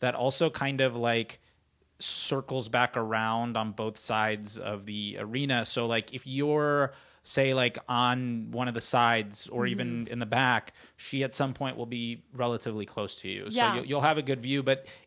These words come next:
Speaker 1: it was weird that she spent a lot of it hanging on the actual
Speaker 2: In the
Speaker 1: stage.
Speaker 2: back.
Speaker 1: Yeah.
Speaker 2: Well,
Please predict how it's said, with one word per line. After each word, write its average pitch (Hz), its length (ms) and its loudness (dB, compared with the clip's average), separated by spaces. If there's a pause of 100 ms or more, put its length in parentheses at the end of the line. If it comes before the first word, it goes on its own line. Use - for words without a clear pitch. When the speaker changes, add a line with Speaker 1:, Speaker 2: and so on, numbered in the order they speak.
Speaker 1:
it 156 100 -2
was 170 280 4
weird 165 280 0
that 139 120 -2
she 139 100 -4
spent 135 260 -2
a 127 40 0
lot 120 240 4
of 117 80 0
it 113 200 -4 (420)
hanging 117 400 -6
on 104 100 -6
the 104 120 -6
actual 95 340 -10
Speaker 2:
In 202 80 -6
the 190 160 -4
Speaker 1:
stage. - 80 -6
Speaker 2:
back. 175 400 -4
Speaker 1:
Yeah. 101 340 -4 (100)
Speaker 2:
Well, 254 260 6